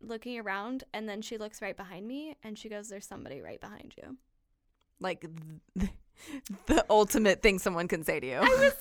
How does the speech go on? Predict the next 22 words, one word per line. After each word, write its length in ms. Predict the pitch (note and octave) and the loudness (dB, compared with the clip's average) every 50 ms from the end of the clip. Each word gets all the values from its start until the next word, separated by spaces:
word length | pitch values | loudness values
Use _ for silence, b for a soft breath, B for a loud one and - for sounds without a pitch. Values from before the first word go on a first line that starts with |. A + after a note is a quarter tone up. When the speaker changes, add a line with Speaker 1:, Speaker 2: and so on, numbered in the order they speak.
| C5+ C5+ | 0 2
Speaker 2:
<laughs> 200 | B4+ B4+ - - | 2 2 0 0
It's 100 | - - | 0 2
like, 140 | B3+ A3+ F#3+ | 2 2 2
Speaker 1:
"Fuck 80 | F#3 | 0
Speaker 2:
"No, 680 | E3+ F3 C3 F#2+ A2 A2+ G2+ F#2 F#2+ E2 A#1+ A#1 A1+ G#1+ | 0 0 2 2 2 2 0 0 -2 -2 -4 -4 -6 -6
Speaker 1:
you." 60 | - - | -8 -10
Speaker 2:
get 160 | - G1+ G1+ _ - | -10 -10 -12 _ -10
the 60 | - | -12
hell 180 | - - - - | -10 -10 -10 -10
out." 260 | - - - - - - - - | -8 -6 -6 -6 -6 -4 2 6
Speaker 1:
I 140 | B4 A#4+ B4+ C#5+ | 6 6 8 8
was 140 | D5 A#4+ A4+ - | 4 6 6 6
like, 120 | G#4+ G#4+ F4+ D#4 | 6 8 8 8
"I 40 | C#4+ | 6
hate 260 | - G3 C#4+ F4+ A4 | 6 4 6 6 6
my 320 | A4+ A4 C5+ C#5 C5+ A#4+ G#4 | 6 4 2 2 6 6 6
life." 400 | G#4 G#4+ A4 C5+ - - - - _ _ b b b b b b | 6 6 4 0 -2 -4 -8 -20 _ _ b b b b b b
I 160 | - - C4+ | 4 4 6
was 380 | C#4 D4 D4+ C#4 - - - - - | 6 4 2 0 -2 -6 -10 -10 -10
so 420 | - - - - - C4+ B3+ B3 | -8 -8 -6 -2 0 2 2 4
upset. 580 | B3 D4 - - - B3+ A3 G#3+ B3+ F#4 F#4+ - _ _ - | 2 2 0 0 2 4 4 4 4 2 -2 -4 _ _ -2
Um, 580 | - B3+ C4 B3 A#3 A3+ G#3 G3+ A3 A3+ C4 | 0 2 4 4 2 0 -2 -2 -4 -8 -10